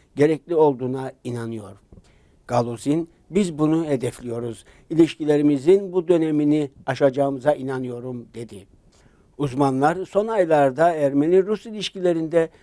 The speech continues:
sürekli bir bozulma yaşandığını bildiriyor. Doğu Ermenistan, Ortak Güvenlik Anlaşması Organizasyonu'nun askeri tatbikatlarına katılmıyor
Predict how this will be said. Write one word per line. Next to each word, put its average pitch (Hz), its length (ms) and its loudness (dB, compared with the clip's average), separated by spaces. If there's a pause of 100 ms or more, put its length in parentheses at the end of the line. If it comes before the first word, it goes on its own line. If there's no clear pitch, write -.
(180)
sürekli 185 520 0
bir 156 180 -2
bozulma 151 460 0
yaşandığını 143 840 -2
bildiriyor. 110 600 -12 (1000)
Doğu 170 200 4
Ermenistan, 165 680 0 (200)
Ortak 156 420 0
Güvenlik 151 380 0
Anlaşması 151 640 -4
Organizasyonu'nun 135 1080 0
askeri 175 440 0
tatbikatlarına 160 880 -2
katılmıyor 160 680 -2